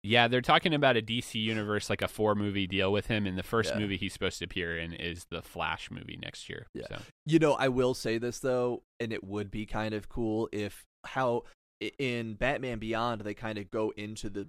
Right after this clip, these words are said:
Speaker 2: backstory of Batman, like, Bruce Wayne Batman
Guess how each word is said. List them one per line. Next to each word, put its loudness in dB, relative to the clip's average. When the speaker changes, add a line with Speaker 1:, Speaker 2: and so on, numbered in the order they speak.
Speaker 2:
backstory -6
of -4
Batman, -6
like, -2
Bruce -2
Wayne 0
Batman -2